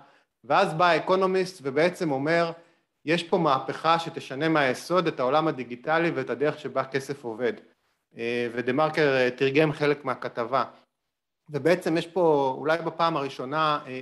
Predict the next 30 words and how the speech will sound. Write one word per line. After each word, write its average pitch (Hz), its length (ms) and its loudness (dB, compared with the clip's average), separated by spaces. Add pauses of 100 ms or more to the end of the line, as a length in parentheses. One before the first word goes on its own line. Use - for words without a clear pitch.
הכרה 151 500 2 (560)
באמת 156 460 2
בזה 160 480 -4
שיש 220 180 -4
פה 202 140 -2
משהו 214 460 2
מאוד 175 380 2
מאוד 180 300 4
גדול 147 500 2
ומאוד 143 360 0
מאוד 156 200 0
רחב, 139 460 -4 (120)
הרבה 135 260 -4
יותר 185 320 0
מ-, 135 500 -6
מרק 147 320 0
מטבע, 139 600 4 (500)
אה, 117 220 -8
כן 165 220 2
נגד 156 280 0
פיאט, 131 340 0
לא 151 160 2 (100)
פיאט, 139 280 -2
יש 139 80 -12
פה 170 140 -6
גם 139 200 -2
תשתית, 147 480 -4
יש 131 100 -12
פה 143 160 -2
יכולות, 147 500 0